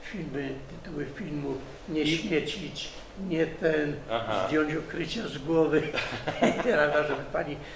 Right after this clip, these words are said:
Speaker 1: z kapeluszem gdzieś tam jakimś
Speaker 2: Aha.
Speaker 1: wysokim nie była.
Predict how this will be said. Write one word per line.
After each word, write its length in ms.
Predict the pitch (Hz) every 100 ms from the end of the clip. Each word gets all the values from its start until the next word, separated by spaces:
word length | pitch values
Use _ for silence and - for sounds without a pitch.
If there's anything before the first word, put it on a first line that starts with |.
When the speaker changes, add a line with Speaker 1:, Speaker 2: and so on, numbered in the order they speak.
| -
Speaker 1:
z 180 | - -
kapeluszem 680 | 233 - 170 151 - 214
gdzieś 260 | 151 139 -
tam 140 | -
jakimś 400 | 107 107 101 98
Speaker 2:
Aha. 100 | 90
Speaker 1:
wysokim 580 | - - 226 - 165 143
nie 120 | 139
była. 280 | 139 160 147